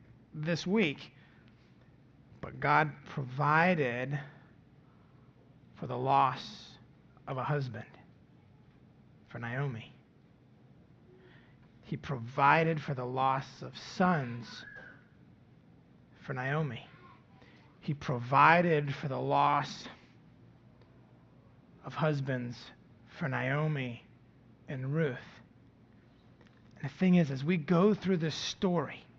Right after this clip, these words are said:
okay, we are going to see how crucial it is, how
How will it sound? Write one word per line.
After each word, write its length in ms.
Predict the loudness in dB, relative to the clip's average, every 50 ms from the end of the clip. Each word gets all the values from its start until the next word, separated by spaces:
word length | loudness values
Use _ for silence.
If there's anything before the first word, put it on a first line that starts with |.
| -18 -18
okay, 420 | -14 -8 -2 -2 0 0 -2 -4 -8 -14 -20 -20 -20 -20 -20 -20 -20 -20 -20 -20 -20 -20 -20 -20 -6 2
we 140 | 4 6 8
are 140 | 8 6 6 6 6
going 360 | 8 10 12 12 12 10 8 6
to 180 | 4 4 4 4
see 360 | 2 4 2 2 2 2 0 -4 -10 -18 -20 -20 -20 -20 -20 -14
how 380 | -6 0 6 8 10 10 10 8
crucial 720 | 4 -2 -2 4 6 6 6 6 6 4 4 2 4 4
it 140 | 2 0 2
is, 560 | 4 6 8 6 6 4 0 -6 -10 -12 -14 -14 -14 -10 4
how 300 | 8 10 10 10 10 8